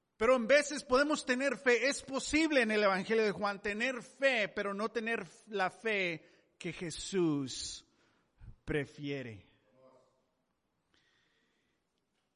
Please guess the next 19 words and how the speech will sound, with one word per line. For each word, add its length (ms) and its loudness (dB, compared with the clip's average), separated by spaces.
Igual 400 6
en 140 0
el 100 2
Evangelio 680 2
de 220 2
Juan, 540 0
Jesús 480 -4
es 200 -2
muy 280 0
sospechoso 1120 -4
sobre 340 -6
las 240 -10
personas 800 -6
que 160 -6
tienen 560 -6
fe 320 0
basado 720 -2
en 200 -4
señales. 1300 -6